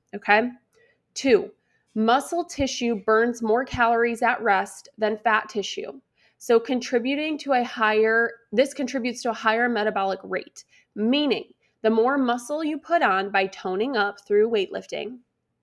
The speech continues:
the more calories your body burns just sitting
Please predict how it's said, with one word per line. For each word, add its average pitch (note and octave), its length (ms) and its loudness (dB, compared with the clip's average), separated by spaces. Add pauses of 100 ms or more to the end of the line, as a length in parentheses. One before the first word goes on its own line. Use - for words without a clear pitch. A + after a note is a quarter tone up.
(340)
the B3 180 -2
more A#3 460 2 (800)
calories C#4 680 2
your B3 160 -2
body A3+ 340 2
burns G#3+ 800 -2
just A#3 380 -4
sitting C4+ 680 -2